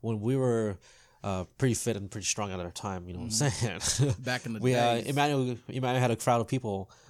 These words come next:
Speaker 1: when he was about to squat. I don't even know how many plates he was about to squat.
Speaker 2: Yeah, it was like, uh, I think it was like over s-, like, it was like six hundred something pounds.
Speaker 1: Yeah, it was,
Speaker 2: It was
Speaker 1: it's pretty much like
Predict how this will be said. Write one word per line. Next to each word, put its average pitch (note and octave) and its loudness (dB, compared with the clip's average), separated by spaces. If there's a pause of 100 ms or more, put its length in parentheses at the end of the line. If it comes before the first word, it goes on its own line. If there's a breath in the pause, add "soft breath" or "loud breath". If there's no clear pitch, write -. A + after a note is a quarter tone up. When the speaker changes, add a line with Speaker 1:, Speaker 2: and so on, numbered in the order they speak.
Speaker 1:
when A2 -2
he A2+ 4
was A2 2
about A2 2
to G#2 -2
squat. A2+ 0
I A#2 4
don't C3 2
even A2+ -2
know G#2+ -2
how G#2 -2
many G2+ -6
plates A2+ -6
he G#2+ -8
was F#2 -4
about F2+ -6
to A#2 -6
squat. D#3 -2
Speaker 2:
Yeah, G#2+ -2
it G#2+ -4
was C#3+ -2
like, B2 -4 (200)
uh, G#2+ -14
I B2+ -4
think G3 -4
it - -4
was G#2+ -4
like F#2+ -6 (220)
over D#3 -4
s-, - -6
like, - -10
it - -4
was B3 -2
like F3+ -4
six - -2
hundred A2+ -2
something F#2+ -6
pounds. - -14 (180 soft breath)
Speaker 1:
Yeah, D3 2
it - 0
was, A2 -2
Speaker 2:
It - -4
was C3 0
Speaker 1:
it's - -2
pretty F3+ 4
much C3 0
like A2 -4